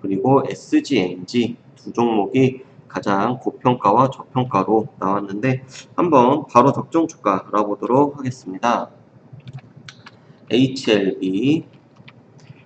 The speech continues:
에이치엘비 하면은 뭐, 에이치엘비, 에이치엘비 생명과학, 에이치엘비 파워 이렇게, 어, 엮여 있는데, 일단 우리가 알아볼 거는 코스닥 운송장비 부품이죠.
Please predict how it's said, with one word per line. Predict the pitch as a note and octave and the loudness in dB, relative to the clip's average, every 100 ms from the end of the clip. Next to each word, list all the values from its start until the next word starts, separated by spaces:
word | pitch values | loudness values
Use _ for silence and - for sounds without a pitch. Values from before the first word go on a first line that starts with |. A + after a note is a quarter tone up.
| - | -6
에이치엘비 | - D3 - F3+ F3+ F3 | 0 0 0 -2 0 0
하면은 | E3+ E3 D#3+ D#3+ D3+ | 0 0 0 0 0
뭐, | A#2 G#2 | 2 2
에이치엘비, | A#2+ A#2+ - C#3 B2 A#2+ D#3 | 2 -2 -2 0 0 0 0
에이치엘비 | G#2+ G#2+ - C3 A#2+ A2+ A2+ | 2 0 -4 -4 -2 -4 -10
생명과학, | - E3 F3 E3 C#3 A2 G#2+ G2+ | -8 -4 -2 -2 -2 -2 -2 -2
에이치엘비 | G#2+ - G#2+ G#2+ - | -4 -6 -10 -10 -8
파워 | - D#3+ A#2+ G2+ | -4 0 0 0
이렇게, | A2 - C#3+ E3 - _ - - - | -6 -4 -2 -2 -6 _ -20 -20 -10
어, | G2 | -6
엮여 | G2 - C#3 | -4 0 0
있는데, | G#2+ G#2 C3 | 2 0 0
일단 | C3+ C3 C#3+ B2+ | 0 -2 0 0
우리가 | G2+ C3 A#2+ | 0 0 0
알아볼 | G2 A2 A2+ | 2 0 -2
거는 | - A2 C#3 D3+ | -4 0 0 -2
코스닥 | - F3+ - C#3+ | -8 -14 -2 0
운송장비 | G#2+ A2 D3 C#3 C3+ B2 | 0 0 -2 0 0 -4
부품이죠. | - - - C3+ G#2 - A2 C3+ | -10 -20 -4 -2 -2 -2 -2 -2